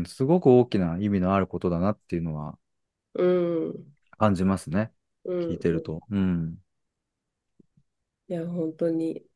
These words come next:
Speaker 1: うん。
Speaker 2: なんかその周りの言葉で、
Speaker 1: うん。
Speaker 2: まあ、気づかぬうちに自分の気持ちが、なんていうんですかね、どっかに行っちゃうというか。
Speaker 1: うん、うん。
Speaker 2: で、なんか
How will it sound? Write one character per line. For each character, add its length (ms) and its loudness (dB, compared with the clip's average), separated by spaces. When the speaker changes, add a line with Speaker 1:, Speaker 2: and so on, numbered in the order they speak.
Speaker 1:
う 60 -2
ん。 140 2
Speaker 2:
な 100 4
ん 80 -2
か 140 -6
そ 200 0
の 320 6
周 340 6
り 60 6
の 140 6
言 320 4
葉 200 4
で、 560 4
Speaker 1:
う 60 0
ん。 360 -2
Speaker 2:
ま 180 2
あ、 40 -2
気 120 0
づ 120 4
か 140 6
ぬ 120 8
う 120 4
ち 240 -4
に 140 4
自 180 2
分 180 6
の 120 6
気 140 0
持 140 6
ち 300 0
が、 420 2
な 200 -4
ん 80 -6
て 80 -10
い 60 -8
う 40 -14
ん 20 -18
で 60 -20
す 80 -20
か 80 -10
ね、 120 0
ど 100 2
っ 20 -2
か 100 4
に 140 6
行 40 -2
っ 40 -12
ち 120 2
ゃ 40 6
う 80 2
と 80 0
い 40 2
う 100 -2
か。 260 -8
Speaker 1:
う 40 -6
ん、 40 0
う 40 2
ん。 760 -2
Speaker 2:
で、 360 2
な 140 0
ん 40 -16
か 120 -6